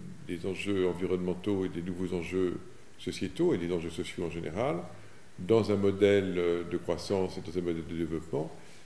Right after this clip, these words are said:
est absolument essentielle. Donc, euh, pour que la France, euh, euh, j'y retienne son rang, ben,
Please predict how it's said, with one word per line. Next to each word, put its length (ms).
est 160
absolument 380
essentielle. 520
Donc, 260
euh, 240
pour 160
que 80
la 140
France, 440
euh, 200
euh, 200
j'y 120
retienne 300
son 180
rang, 260
ben, 120